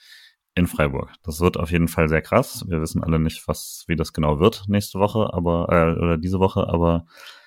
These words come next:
ähm, es überschattet so ein bisschen das rein Sportliche. Ich glaub, ich würd's jetzt erstmal noch mal kurz trennen und zum, zu Heidenheim erstmal kommen,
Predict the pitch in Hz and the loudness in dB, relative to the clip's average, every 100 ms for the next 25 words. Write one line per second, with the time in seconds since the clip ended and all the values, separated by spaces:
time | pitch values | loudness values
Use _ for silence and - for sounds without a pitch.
0 | _ _ _ 92 87 82 82 85 85 _ | _ _ _ -2 0 0 0 -2 -4 _
1 | _ _ _ _ - 90 - 92 90 - | _ _ _ _ -6 -4 -2 -2 0 0
2 | - 120 - 95 90 - 90 82 80 - | 0 0 2 2 2 0 0 -2 -2 -2
3 | 80 - 80 - 71 - 78 101 - _ | -2 0 -2 -2 -4 -4 -4 -4 -8 _
4 | _ _ _ _ 90 - - - 85 - | _ _ _ _ -8 -8 -12 0 0 0
5 | 87 104 101 - - 95 90 90 87 - | -2 -2 0 -2 0 2 2 0 -2 -4
6 | - 98 113 98 92 90 - 87 85 85 | 0 2 4 2 2 0 0 0 2 0
7 | 82 82 87 107 104 98 92 - 95 90 | -4 -2 0 0 2 2 0 0 -2 0
8 | - 92 92 | 0 0 -2